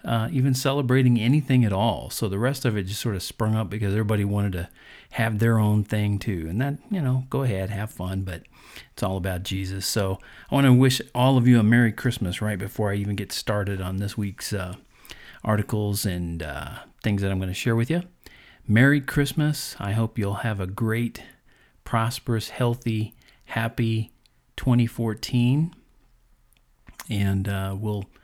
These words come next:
try to help each other get through all the things that our, uh, should I say our lovely government might, uh, try to put us through. Well, we'll see. We'll see what comes.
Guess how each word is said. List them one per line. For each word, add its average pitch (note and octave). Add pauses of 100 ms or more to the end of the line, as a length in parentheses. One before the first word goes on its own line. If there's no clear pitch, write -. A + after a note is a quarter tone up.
(440)
try B2
to G#2+
help B2
each A#2
other A#2
get G#2+
through A#2 (640)
all A2+
the A2
things A#2
that G#2+
our, F#2+ (1080)
uh, C3 (880)
should -
I F#2+
say G#2+
our F#2
lovely G2+
government G#2+ (380)
might, A2+
uh, A2
try A#2+
to A2+
put C3
us C3
through. D#3
Well, C3
we'll B3+
see. A2+
We'll D#3
see D#3+
what D#3
comes. A2+